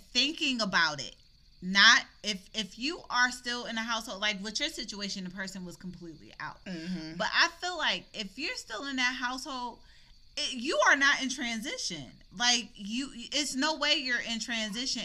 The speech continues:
Speaker 1: if you're
Speaker 2: Mm-hmm.
Speaker 1: still living
Speaker 2: Exactly.
Speaker 1: together. You're in transition when you took that step to get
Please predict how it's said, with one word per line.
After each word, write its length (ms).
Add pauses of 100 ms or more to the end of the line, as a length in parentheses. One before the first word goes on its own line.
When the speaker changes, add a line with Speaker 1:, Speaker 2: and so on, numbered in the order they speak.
Speaker 1:
if 180
you're 140
Speaker 2:
Mm-hmm. 160
Speaker 1:
still 280
living 680
Speaker 2:
Exactly. 80 (260)
Speaker 1:
together. 520
You're 320 (120)
in 120
transition 800
when 180
you 160
took 280
that 180
step 380
to 120
get 300